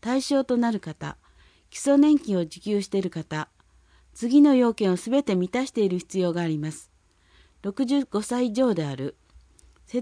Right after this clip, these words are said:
帯全員が、市町村民税が非課税となっている。年金収入額とその他所得額の合計が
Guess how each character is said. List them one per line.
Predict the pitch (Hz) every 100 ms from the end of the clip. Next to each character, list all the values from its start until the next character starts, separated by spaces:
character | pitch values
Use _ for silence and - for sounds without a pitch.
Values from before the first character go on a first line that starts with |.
| 294
帯 | 277 202
全 | 208 202
員 | 196
が、 | 185 175 - _ _ - _ _ -
市 | 285
町 | 285
村 | - 285
民 | 277 277 277
税 | 233 220 180
が | 165 156 - _
非 | - -
課 | 285 277
税 | 247 208
と | 180
な | 160 156
っ |
て | - 156
い | 143
る。 | 143 139 - _ _ _ _ _ -
年 | 214 277 277
金 | 285 277
収 | 269 262 262
入 | 277 269
額 | 240 -
と | - 156 - _ _ _
そ | - 254
の | 277
他 | 247 - 175 - _ _
所 | - 247
得 | 247 285 311
額 | 262 214
の | 196 175
合 | 196 208
計 | 190 165 147
が | 151